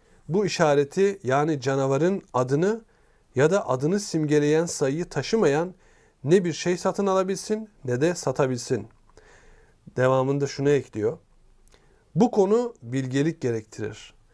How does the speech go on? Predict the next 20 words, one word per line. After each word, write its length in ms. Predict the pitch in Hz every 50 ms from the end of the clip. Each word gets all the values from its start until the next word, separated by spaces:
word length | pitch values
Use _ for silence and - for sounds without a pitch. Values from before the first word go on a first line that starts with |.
| _ _ _ _ _ _ -
Anlayabilen 800 | 123 135 139 143 156 165 180 175 156 151 170 190 208 208 202 - _ _ _ _ _ _ 120
canavarın 600 | 120 131 139 139 135 135 135 135 143 160 185 175
sayısını 600 | - - - 135 123 123 117 - - 143 156 170
hesaplasın. 760 | 151 143 117 - - 120 - - 110 113 - - 131 101 - - _ _ _ _ _ _ _ _ _ - -
Çünkü 420 | - - 180 175 - 160 143 143
bu 280 | 170 196 214 220 214 _ _ _ _ _ _ _ _ _ _ -
insan 520 | 139 135 139 - - - 202 262 247 165
sayısıdır. 800 | 139 - - 120 113 107 104 - 113 110 107 107 - - - _ _ _ _ _ -
İnsan 500 | - 127 120 - - 160 160 160 156 147
numarasıdır." 640 | 147 139 127 117 110 110 104 - - 113 110 104 - -
İnsanlara 500 | 123 117 - 143 131 127 135 139 143 139
verilen 360 | 143 127 131 135 135 135 131
bir 80 | 127 117
numaradan 580 | 113 110 110 113 117 113 113 123 127 120 110
bahsediyor. 320 | 101 101 - - - - -
Her 220 | - 151 185 190 185
insana, 520 | 170 143 131 120 117 - 107 98 92 - _ _ - - - - - _ _ _ -
eline 380 | 131 139 139 139 156 185 208 175
veya 260 | 160 160 180 190 - -
alnına, 560 | 127 123 127 127 131 131 139 160 185 196